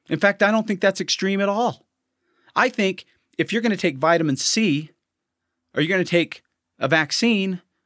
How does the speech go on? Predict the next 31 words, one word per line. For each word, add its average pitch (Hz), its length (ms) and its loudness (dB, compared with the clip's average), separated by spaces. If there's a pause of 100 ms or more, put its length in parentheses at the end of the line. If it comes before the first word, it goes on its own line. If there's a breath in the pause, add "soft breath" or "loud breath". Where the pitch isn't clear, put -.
(100)
or 151 100 -2
you're 165 120 0
gonna 175 80 0
take 165 180 -2
a 165 60 0
new 185 140 0
prescription 208 540 -2
that 165 80 0
your 160 80 2
doctor's 185 500 -2
recommended 123 580 0
for - 120 -4
your 127 140 0
cancer 214 480 -2
therapy, 113 560 -2 (1300)
or 160 100 4
you're 185 100 2
gonna 202 200 -2
decide 185 640 0 (1000)
whether 202 260 2
or 196 60 2
not 196 200 2
you 180 100 0
wanna 180 160 2
eat 180 180 -2
organic 170 560 2
food 180 460 2 (760)
or 175 220 4
conventionally 190 680 2
raised 123 340 2
food, 131 420 0